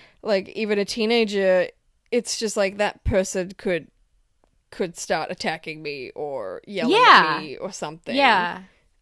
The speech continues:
Speaker 2: You
Speaker 1: Um,
Speaker 2: just know that they're, like, well, and they're just not behaving like a normal person, so it feels very, like,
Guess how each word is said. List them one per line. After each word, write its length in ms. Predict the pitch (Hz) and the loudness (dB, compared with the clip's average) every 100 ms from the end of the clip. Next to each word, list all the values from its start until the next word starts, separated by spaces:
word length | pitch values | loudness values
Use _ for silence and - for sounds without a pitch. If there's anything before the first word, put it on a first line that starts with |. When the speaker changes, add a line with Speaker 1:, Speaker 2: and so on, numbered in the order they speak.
| 208 | -2
Speaker 2:
You 200 | 254 285 | 2 4
Speaker 1:
Um, 20 | |
Speaker 2:
just 220 | 294 - | 2 0
know 260 | 220 214 220 | 4 4 6
that 220 | 220 208 | 4 2
they're, 180 | 220 202 | 2 2
like, 460 | 180 170 165 - - | 2 0 -4 -10 0
well, 160 | 233 240 | 6 6
and 140 | 233 226 | 6 2
they're 80 | 214 | 0
just 200 | 202 208 | -4 0
not 280 | 196 - | 0 0
behaving 380 | - 175 185 185 | -6 -4 -4 -4
like 160 | 175 170 | -6 -6
a 40 | |
normal 280 | 180 175 170 | -6 -6 -8
person, 420 | - 180 - 220 | -8 -8 -6 -8
so 180 | 208 190 | -4 -4
it 100 | 170 | -6
feels 360 | - 175 165 - | -4 -4 -4 -8
very, 480 | 165 151 156 160 156 | -8 -6 -6 -8 -8
like, 440 | 160 156 - - | -6 -8 -10 -20